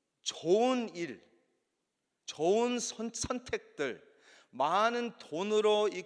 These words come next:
커버를 하려고 노력을 해도 죄의 노예는 죄의 삭을 받습니다.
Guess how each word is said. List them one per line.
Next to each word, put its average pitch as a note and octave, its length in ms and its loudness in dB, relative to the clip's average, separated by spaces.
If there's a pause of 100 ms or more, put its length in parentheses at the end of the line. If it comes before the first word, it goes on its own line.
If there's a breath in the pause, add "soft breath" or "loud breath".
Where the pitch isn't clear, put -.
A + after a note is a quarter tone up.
커버를 A#3 840 4 (240 loud breath)
하려고 A3+ 840 4
노력을 F#3+ 720 -2
해도 F3 380 0 (1080 soft breath)
죄의 F#3 500 2
노예는 D#3+ 600 0 (1300)
죄의 B2+ 380 -8
삭을 G#3+ 560 -2
받습니다. - 640 -12